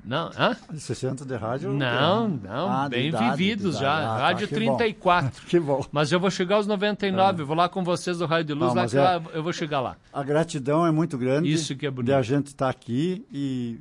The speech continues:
Speaker 2: e conseguir a, a, transmitir ao pessoal, a, o que a gente faz e a, e a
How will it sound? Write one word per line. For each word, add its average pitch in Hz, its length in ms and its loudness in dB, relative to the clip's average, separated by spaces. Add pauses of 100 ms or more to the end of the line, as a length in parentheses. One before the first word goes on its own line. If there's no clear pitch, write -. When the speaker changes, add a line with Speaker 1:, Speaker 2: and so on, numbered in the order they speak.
(120)
Speaker 2:
e 107 40 -8
conseguir 120 580 -4
a, 131 120 0
a, 107 800 -12 (300)
transmitir 139 580 0
ao 175 80 2
pessoal, 135 600 -2
a, 117 160 -4
o 113 180 -6
que - 120 -8
a 127 80 0
gente 120 280 -4
faz 131 480 -2
e 135 180 -2
a, 123 200 -2
e 120 140 -2
a 107 240 -4